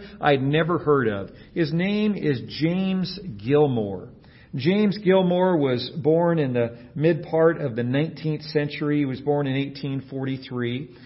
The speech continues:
He was a Scottish, uh, born Christian, and at a young age, he felt God's call upon his life,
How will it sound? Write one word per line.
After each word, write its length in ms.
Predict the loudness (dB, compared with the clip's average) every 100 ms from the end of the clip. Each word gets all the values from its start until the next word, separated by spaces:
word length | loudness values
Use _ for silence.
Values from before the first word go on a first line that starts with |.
| -16
He 140 | -4 -2
was 120 | 0
a 60 | -4
Scottish, 760 | -4 0 2 4 2 0 -8 -4
uh, 140 | -4
born 580 | 0 2 4 2 -2 -8 -18
Christian, 560 | 0 0 2 -2 -2 -2
and 240 | -4 -6 -14 -2
at 120 | 2
a 40 | 4
young 360 | 4 2 4
age, 320 | 4 4 4 0
he 140 | -4 0
felt 280 | 2 2
God's 280 | 2 2 2 -2
call 400 | 0 4 4 4
upon 320 | 0 0 0
his 220 | 0 -2
life, 420 | -2 0 -2 -4